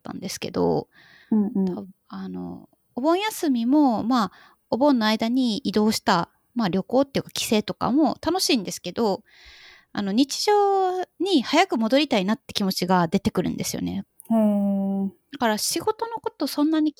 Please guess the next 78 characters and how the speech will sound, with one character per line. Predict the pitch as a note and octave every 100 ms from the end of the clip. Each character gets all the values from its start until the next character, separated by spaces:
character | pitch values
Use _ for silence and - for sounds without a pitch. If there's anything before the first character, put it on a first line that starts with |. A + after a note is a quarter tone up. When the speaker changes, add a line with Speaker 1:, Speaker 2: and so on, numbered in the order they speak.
| -
Speaker 1:
嫌 | D#4
い | D#4+
じ |
ゃ | C4
な | A3+
い |
っ | A3+
て | _ A3+
い |
う | G#3+
の | G3
も | G3 C4+
も | A#3
ち | -
ろ | A#3
ん | A3
あ | -
る | G3+ G3+
と | -
思 | G3
う | F#3+
ん |
で |
す | F3
け | F3
ど、 | F#3
で | D#4+
も | B3+
別 | A3+ E4+
に | F#4+
仕 | - G4+
事 | A#4+ A#4
が | G#4+
大 | F4+ G#4
好 |
き | - F#3+
で |
仕 | - F#3
事 | A#3+ C4+
が | C4+
早 | D4+ C#4+
く | - - - - -
し | -
た | C4
い | A3
み | F#3+
た | F#3+
い |
な | G3
気 | G3+
持 | G3+
ち | G3
で | G3+
は | E3+
な | -
く | -
っ | - -
て、 | G#3 E3+ - _
あ | G3
の、 | F3 - - -
Speaker 2:
ル | G#3+ A#3
ー |
テ | A3 B3+
ィ |
ン | G#3+
の | F#3+
安 | G#3 A3 G#3+
心 | A3+ G#3
感 | G#3+ F#3+ F3+ F3+
に |
戻 | F3 D#3+ E3+
り | E3+
た | E3+
い。 | -
Speaker 1:
う |
ん、 | G#3+ G3+ - _ _
う | G3+
ん。 | F#3+ F#3